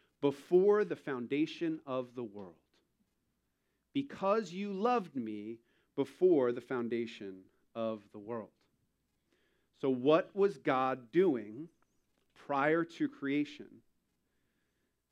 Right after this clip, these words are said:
What Jesus is saying is God the Father was loving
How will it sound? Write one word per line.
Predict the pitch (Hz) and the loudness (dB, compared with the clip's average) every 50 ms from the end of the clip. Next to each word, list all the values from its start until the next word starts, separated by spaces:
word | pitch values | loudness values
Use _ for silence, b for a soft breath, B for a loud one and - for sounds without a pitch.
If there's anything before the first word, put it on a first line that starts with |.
| _ _ _ _ _ _ | _ _ _ _ _ _
What | - 110 - | -14 -14 -12
Jesus | - - 139 156 156 160 147 - 139 | -8 -2 0 0 0 0 -2 -6 -8
is | 120 - | -10 -8
saying | - 123 113 110 104 | -8 -8 -8 -8 -8
is | 98 95 | -10 -12
God | - _ 127 113 110 123 139 143 | -14 _ -6 -4 -2 -2 -2 -4
the | - | -8
Father | - - - 139 120 113 104 - 107 98 101 - _ _ _ _ _ _ _ _ _ _ _ _ _ _ - | -8 -6 -4 -4 -2 -4 -6 -8 -12 -16 -18 -20 _ _ _ _ _ _ _ _ _ _ _ _ _ _ -10
was | 117 113 104 | -10 -8 -6
loving | 110 117 135 156 165 - 127 104 92 98 | -4 0 2 2 2 0 -2 -6 -12 -12